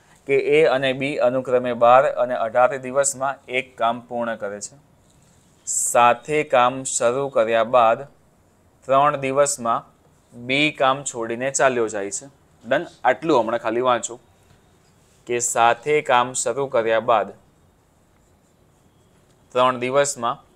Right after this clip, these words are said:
બી કામ છોડીને ચાલ્યો જાય છે. તો આનો સિમ્પલ મતલબ એવો થયો કે એ અને બી બંને ભેગા મળીને ત્રણ દિવસ તો કામ કરશે ને. ત્રણ દિવસ ભેગા કામ કરશે, એના પછી બી કામ છોડીને જશે.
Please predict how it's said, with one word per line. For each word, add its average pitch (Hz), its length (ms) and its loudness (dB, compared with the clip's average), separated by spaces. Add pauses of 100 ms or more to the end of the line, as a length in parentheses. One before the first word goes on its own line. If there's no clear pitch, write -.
(260)
બી 139 220 -4
કામ 131 300 2
છોડીને 127 500 -6 (200)
ચાલ્યો 123 320 2
જાય 104 220 0
છે. 123 120 -12 (360)
તો 123 60 -2
આનો 139 140 2
સિમ્પલ 135 440 -2
મતલબ 143 300 0
એવો 143 180 2
થયો 131 320 -4 (380)
કે 135 140 -2
એ 143 280 0
અને 139 240 2
બી 143 280 -6 (140)
બંને 131 340 0
ભેગા 127 380 2
મળીને 127 440 -2 (380)
ત્રણ 127 220 2
દિવસ 135 320 -4
તો 139 100 -4
કામ 135 260 2
કરશે 135 340 -2
ને. 107 260 -20 (760)
ત્રણ 139 220 4
દિવસ 143 360 -2
ભેગા 127 260 4
કામ 123 220 2
કરશે, 139 400 -2 (140)
એના 131 260 0
પછી 135 300 -2
બી 135 220 -4
કામ 117 260 -2
છોડીને 107 360 -8
જશે. 117 300 -10